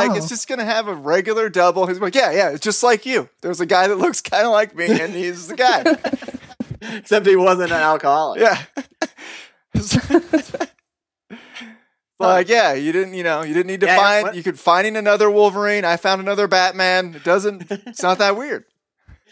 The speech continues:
Speaker 2: I, the whole time I was watching it and they would show him, like, dressed as the other guy, I would,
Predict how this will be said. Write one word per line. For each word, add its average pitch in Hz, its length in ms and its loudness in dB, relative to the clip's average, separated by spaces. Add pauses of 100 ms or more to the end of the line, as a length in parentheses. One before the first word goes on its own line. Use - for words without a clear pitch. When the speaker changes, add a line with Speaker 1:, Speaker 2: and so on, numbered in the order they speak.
(280)
Speaker 2:
I, 165 220 0 (100)
the 165 120 0
whole 226 160 2
time 226 200 -2
I 214 60 2
was 180 160 -2
watching 170 380 -2
it 139 180 -6
and 139 140 -8
they 139 80 -4
would 135 180 -4
show 147 320 -4
him, 139 200 -6
like, 123 220 -10
dressed 131 380 -8
as 131 160 -12
the 127 140 -10
other 123 220 -10
guy, 120 380 -6
I 107 140 -8
would, 107 160 -12